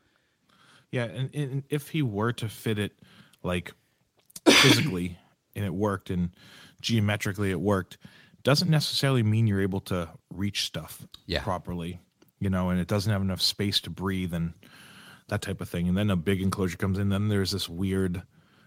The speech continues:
Speaker 1: like, stigma around big stuff. Yet how many people still have, like, a big muff
Speaker 2: Yeah.
Speaker 1: on their
Speaker 2: <laughs>
Speaker 1: board
Speaker 2: Yep.
Speaker 1: that isn't? It's like, you can find a way to make it if you like, if you like it enough, you'll find a way to integrate it in your rig. And I, and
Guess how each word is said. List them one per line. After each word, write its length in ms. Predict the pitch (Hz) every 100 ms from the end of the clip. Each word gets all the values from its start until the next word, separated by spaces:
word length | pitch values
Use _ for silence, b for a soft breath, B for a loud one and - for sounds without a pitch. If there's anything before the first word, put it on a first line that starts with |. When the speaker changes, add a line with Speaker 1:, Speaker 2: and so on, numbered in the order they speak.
| b
Speaker 1:
like, 180 | 85 85
stigma 540 | - - 104 101 107 87
around 360 | 101 104 107
big 180 | 92 107
stuff. 320 | - 120 120 107
Yet 140 | 95
how 100 | 127
many 140 | 127 110
people 240 | 117 98
still 240 | - 110
have, 180 | 95 107
like, 140 | 95 87
a 60 |
big 220 | 76 101
muff 320 | 90 80 - - _ _ -
Speaker 2:
Yeah. 200 | 98 -
Speaker 1:
on 120 | 95
their 100 | 95
Speaker 2:
<laughs> 100 | 90
Speaker 1:
board 180 | 104 95
Speaker 2:
Yep. 80 | 95
Speaker 1:
that 140 | 92
isn't? 280 | 98 92 101
It's 220 | 107 101 120
like, 220 | 104 -
you 100 | 127
can 160 | 143 135
find 360 | - 117 139
a 40 | 131
way 120 | 120
to 60 | 110
make 200 | 117 110
it 40 |
if 120 | 101
you 100 | 101
like, 160 | 95 98
if 120 | 127
you 80 | 131
like 220 | 135 175
it 60 | 170
enough, 420 | 117 101 98 113
you'll 80 | 101
find 260 | - 101 101
a 60 |
way 140 | 95 95
to 160 | 90 - B B B
integrate 440 | 120 117 104 110 101
it 80 |
in 120 | 95 98
your 120 | 87
rig. 340 | 113 107 92 - B B -
And 100 | 127
I, 60 | -
and 220 | 143